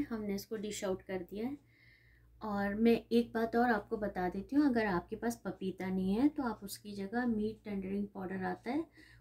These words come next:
वो भी यूज़ कर सकते हैं, और कचरी powder आता है वो भी आप, अ, इस गोश्त गलाने के लिए यूज़ कर सकते हैं।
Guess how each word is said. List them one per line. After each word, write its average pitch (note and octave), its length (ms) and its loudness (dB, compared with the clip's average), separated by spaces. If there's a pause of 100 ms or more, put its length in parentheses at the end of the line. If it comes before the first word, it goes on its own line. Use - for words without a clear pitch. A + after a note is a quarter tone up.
वो G#3+ 140 6
भी B3 180 6
यूज़ B3+ 260 4
कर A#3+ 140 6
सकते B3 380 0
हैं, D#4 160 8 (300)
और G#3+ 600 4 (100)
कचरी C#4+ 300 6
powder G3+ 320 2
आता F3+ 280 2
है C#4+ 160 0 (240)
वो G#3 160 2
भी A#3 180 4
आप, G#3+ 320 2 (460)
अ, F#3+ 600 -2
इस G3+ 180 -6
गोश्त G#3 320 -2
गलाने F3+ 340 6
के A3 100 -2
लिए C4 120 2
यूज़ G3+ 380 -2
कर F3+ 160 -2
सकते F3+ 360 -6
हैं। D4 200 2